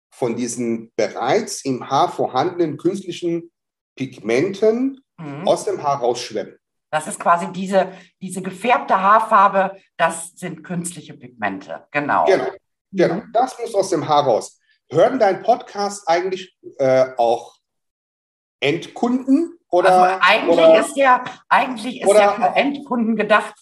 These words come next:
Speaker 1: okay,
Speaker 2: Vielleicht hören
Speaker 1: dann
Speaker 2: ja
Speaker 1: werde
Speaker 2: auch
Speaker 1: ich
Speaker 2: ein paar
Speaker 1: nicht zu fach, dann, dann würde ich Fachchinesisch zu reden.
Speaker 2: Genau.
Speaker 1: Genau, das wäre jetzt, äh, die Frage gewesen. Ja?
Speaker 2: Genau.
Speaker 1: Sonst sind wir ja ruckzuck drin und sprechen über Fünfer und Dreier und Sechs-, Siebener Zahlen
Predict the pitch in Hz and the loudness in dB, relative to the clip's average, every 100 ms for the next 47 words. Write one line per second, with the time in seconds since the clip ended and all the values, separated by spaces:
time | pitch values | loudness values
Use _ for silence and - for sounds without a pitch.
0 | _ _ _ - 185 208 - 262 240 233 | _ _ _ 2 4 4 2 2 4 4
1 | 220 220 220 240 240 - 381 - - _ | 4 2 2 2 0 -2 -2 -2 -14 _
2 | _ - 185 226 220 202 220 240 - 190 | _ 2 2 4 2 2 0 0 2 4
3 | 220 220 226 208 - 214 220 214 - 185 | 4 2 2 0 -6 -6 -6 -6 -4 -2
4 | 147 120 117 143 123 104 _ - 185 262 | -2 -6 -8 -8 -8 -10 _ -16 -4 0
5 | 226 165 165 202 196 196 190 190 190 185 | 4 6 4 6 4 6 4 6 8 6
6 | 190 190 - 202 208 170 143 135 165 190 | 4 0 0 2 4 2 -2 0 2 2
7 | 190 180 170 202 196 - 233 214 196 233 | -2 -4 0 0 -2 -10 -6 -2 -2 -4
8 | - - - 220 233 196 - 214 226 190 | -8 -10 -4 -2 -2 -4 -4 -4 -4 -6
9 | - 233 247 226 190 185 180 214 233 220 | -6 -8 -4 0 0 0 0 2 2 0
10 | 180 185 175 - - 180 - 175 240 | -2 -4 -8 -10 -6 -4 -2 -2 -2